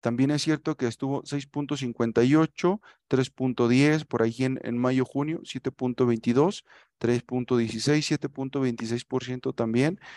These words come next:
por ahí, este, en julio, agosto, dos punto ochenta y ocho en el periodo anterior.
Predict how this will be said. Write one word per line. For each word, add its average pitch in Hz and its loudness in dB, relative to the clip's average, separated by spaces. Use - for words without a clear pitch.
por 107 0
ahí, 117 4
este, 107 -2
en 107 -8
julio, 120 2
agosto, 147 0
dos 123 -6
punto 131 -4
ochenta 113 0
y 117 4
ocho 156 2
en 110 -2
el 110 0
periodo 113 4
anterior. 101 0